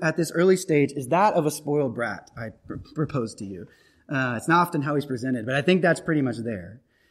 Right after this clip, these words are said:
It does, the text doesn't explicitly state this, but that's my view of him. The, the first thing that we learn, uh, that he does is to tell a bad report about his brothers, the text tells us. The nature of this port-, report is much debated.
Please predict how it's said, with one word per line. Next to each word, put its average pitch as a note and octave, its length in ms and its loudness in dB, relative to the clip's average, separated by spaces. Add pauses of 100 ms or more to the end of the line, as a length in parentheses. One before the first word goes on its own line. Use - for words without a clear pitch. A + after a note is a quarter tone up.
(100)
It - 40 -4
does, G3+ 200 6
the F3+ 100 0
text A3+ 240 2
doesn't F#3 200 4
explicitly E3 480 0
state G#3+ 260 6
this, D3 180 2
but D3+ 100 -2
that's C#3 200 4 (220)
my C#3 220 2
view F#2+ 220 -6
of A#2 60 -18
him. E2+ 120 -16 (960)
The, E3+ 200 -2
the F#3+ 120 0
first E4 280 8
thing C4+ 160 6
that B3 100 6
we G#3 120 4
learn, F3+ 560 4
uh, E3 420 6
that F3 120 4
he F#3+ 140 2
does E3+ 360 6
is F3 100 -2
to E3 100 -6
tell D#3+ 480 0
a D#3 80 -4
bad E3 360 2
report D3 460 0 (240)
about A#2+ 220 -6
his A#2+ 140 -10
brothers, A2 480 -12
the G#2+ 80 -14
text - 300 -20
tells F#2 220 -20
us. - 200 -20 (880)
The D#3+ 80 4
nature C4+ 260 8
of G3 80 6
this F3+ 140 2
port-, F3+ 320 2
report D#3+ 360 2
is C3+ 100 0
much D3+ 180 2 (440)
debated. C3+ 500 6